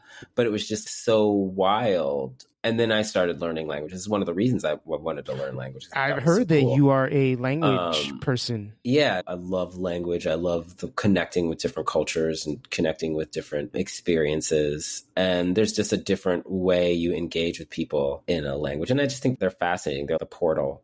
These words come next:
Speaker 1: to understanding different communities. And then it just challenges my puzzle brain,
Speaker 2: Brain.
Speaker 1: analytical brain. But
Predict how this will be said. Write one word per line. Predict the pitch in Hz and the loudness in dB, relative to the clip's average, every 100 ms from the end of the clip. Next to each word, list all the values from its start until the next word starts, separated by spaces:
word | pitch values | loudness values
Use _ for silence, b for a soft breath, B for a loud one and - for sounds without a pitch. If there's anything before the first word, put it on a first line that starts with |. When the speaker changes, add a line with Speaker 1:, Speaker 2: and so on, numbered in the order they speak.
| - | -8
Speaker 1:
to | 85 | -8
understanding | - 73 73 - 64 65 65 62 - - | -4 -4 -4 -4 -2 -2 -4 -6 -12 -2
different | 82 - 69 | -2 -2 -4
communities. | 76 73 73 71 67 65 - - _ | -2 0 -2 -2 -2 -4 -8 -10 _
And | - 113 | -2 2
then | 107 101 | 2 0
it | 92 | -2
just | - - | -6 -6
challenges | - 73 76 78 | -8 -8 -8 -8
my | 78 76 | -8 -8
puzzle | - - 82 76 76 67 | -10 -4 -2 -2 -4 -8
brain, | - 78 67 65 67 | -2 -2 0 -2 0
Speaker 2:
Brain. | 120 123 135 | 2 0 -2
Speaker 1:
analytical | 65 65 64 - - | -8 -10 -12 -14 -14
brain. | 58 58 57 - | -14 -14 -10 0
But | 87 76 | 0 0